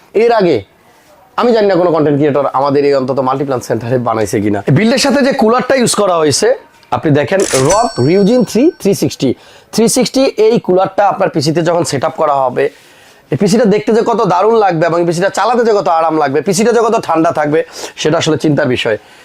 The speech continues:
পাশাপাশি আপনি এখানে দেখেন আরো কিছু কুলার রাখা আছে। এখানে আপনার Lian-এর Unifan এস এল ওয়ান টোয়েন্টি ভার্সন টু দেওয়া আছে এখানে, প্লাস এখানে তিনটা তিনটা করে ছয়টা। Cause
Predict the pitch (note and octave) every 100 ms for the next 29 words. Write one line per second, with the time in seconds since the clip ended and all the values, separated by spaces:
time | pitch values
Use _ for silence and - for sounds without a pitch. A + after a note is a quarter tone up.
0 | - F#3+ A#3+ A#3 C4 A3+ G#3+ A3+ B3+ F3
1 | F#3 F3+ F3 F#3+ D#3 F3+ F#3 F3+ F#3 D#3+
2 | D#3 C#3+ C#3 C3+ - G3+ - - - -
3 | C#3 E3 D#3+ D3 E3 C#3+ D3+ E3 D#3+ E3
4 | D3+ C#3+ D3 D3 D#3 D3+ D#3+ - C3+ -
5 | D3 C#3 C#3+ D3+ D3+ C#3 C3 B2 - C#3
6 | B2+ D#3+ D3+ D3 B2 D3+ - - - B2
7 | C#3+ C3+ - _ _ - A#2+ B2 A#2 A2+
8 | - D#3+ D3+ E3 E3 F3+ F3 G3 - A2
9 | G2+ - D3 C#3